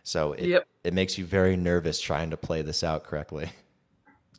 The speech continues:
Speaker 2: It is. No, I agree. And that's why I'd say, pe-, you know, people need to go with their gut, you know, do what feels right for you. That's what I always say. You know, um,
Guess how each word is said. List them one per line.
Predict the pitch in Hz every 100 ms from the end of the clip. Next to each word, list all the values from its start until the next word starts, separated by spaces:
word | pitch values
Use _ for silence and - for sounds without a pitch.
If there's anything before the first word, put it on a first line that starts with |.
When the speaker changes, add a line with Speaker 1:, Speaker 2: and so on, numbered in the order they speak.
| -
Speaker 2:
It | 240 214
is. | 180 - - -
No, | 202
I | 180 180 196
agree. | 180 175 175
And | 170
that's | 185 180
why | 170 160
I'd | 156
say, | - 180
pe-, | 170 208 - -
you | 214
know, | 220
people | 226 302 320
need | 285
to | 262
go | 214 220
with | 220
their | 202
gut, | 180 185 202 - - _ _
you | 208
know, | 202 190
do | 226
what | 262 247
feels | - 233 196
right | 185 190 190
for | -
you. | 180 190 247 311 _ _ _ _
That's | 190 -
what | 202
I |
always | 160 180 196 214
say. | - 214 214 220 208 -
You | 185
know, | 185 190 190 165
um, | - 180 180 175 175